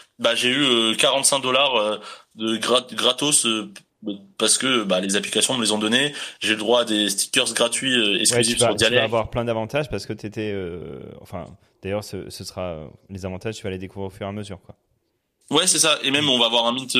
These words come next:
Speaker 1: gratuit, euh, sur Clénosaure, qui est une collection qui stagne aussi à, à cinquante sols. Euh, <laughs> donc, euh, avoir un, un, un, un N F T gratos, euh, sur une collection à cinquante sols, franchement, ça fait plaisir, tu vois. Et, euh, et même, au, au final, euh,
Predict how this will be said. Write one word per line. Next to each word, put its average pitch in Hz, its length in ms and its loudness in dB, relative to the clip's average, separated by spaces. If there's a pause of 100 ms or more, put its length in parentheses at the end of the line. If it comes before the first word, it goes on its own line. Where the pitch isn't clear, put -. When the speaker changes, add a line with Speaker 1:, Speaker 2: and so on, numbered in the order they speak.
Speaker 1:
gratuit, 123 460 0
euh, 104 320 2
sur - 180 2
Clénosaure, 135 520 2
qui - 100 -6
est 110 40 -2
une 101 60 -6
collection 117 400 2
qui 107 160 -6
stagne 117 300 2
aussi 123 320 2
à, 101 180 4 (340)
à 107 200 2
cinquante 127 400 2
sols. 139 300 4
Euh, 101 280 0 (300)
<laughs> - 300 -4
donc, 120 200 0
euh, 117 540 2
avoir 120 260 4
un, 107 480 2
un, 120 100 0
un, 123 140 -6
un 120 200 2
N 127 140 0
F 123 40 -6
T 135 140 0
gratos, 120 420 2
euh, 98 140 -4
sur 110 180 -2
une 104 80 -8
collection 113 320 2
à 107 40 4
cinquante 113 280 2
sols, 120 140 2
franchement, 113 200 -4
ça 107 140 2
fait 98 120 -8
plaisir, 104 420 -2
tu - 100 -12
vois. - 100 -4 (480)
Et, 120 160 4
euh, 101 220 2 (240)
et 110 100 2
même, 139 160 2
au, 104 280 2
au 101 40 -4
final, 127 300 0
euh, 98 280 0